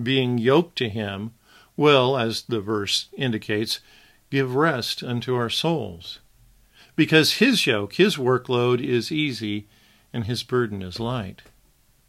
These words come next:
So tomorrow when you show up for work, who will you be working for? Making Jesus Lord in your life and recognizing his presence within you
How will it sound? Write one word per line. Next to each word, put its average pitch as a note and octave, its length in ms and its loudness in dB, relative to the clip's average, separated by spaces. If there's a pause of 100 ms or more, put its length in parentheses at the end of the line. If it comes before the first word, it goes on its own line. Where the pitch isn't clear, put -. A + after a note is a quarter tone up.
(220)
So - 180 -2
tomorrow D#3 500 6
when C#3 180 2
you C3 120 0
show B2+ 280 0
up A#2+ 160 -2
for A#2 160 -6
work, A2 440 -2 (880)
who D3+ 140 -2
will C#3 140 0
you C#3 140 -4
be B2 120 -4
working F#2 380 -8
for? F2+ 400 -12 (1040)
Making D#3+ 360 4
Jesus D#3+ 540 0
Lord C3+ 380 4
in A#2 120 -2
your G2+ 160 -6
life F2+ 420 -14 (180)
and G2+ 180 -10
recognizing C#3+ 840 0
his B2 200 -2
presence C3+ 580 -4
within C3+ 340 0
you B2+ 140 0